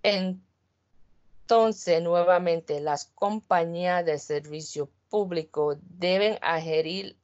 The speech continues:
a la orden. También es importante saber que los desalojos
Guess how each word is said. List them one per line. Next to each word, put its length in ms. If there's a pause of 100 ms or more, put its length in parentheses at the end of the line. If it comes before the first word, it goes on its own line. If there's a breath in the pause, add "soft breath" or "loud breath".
(100)
a 200
la 240
orden. 560 (1200)
También 800
es 300
importante 880
saber 600 (760)
que 300
los 440 (440)
desalojos 1400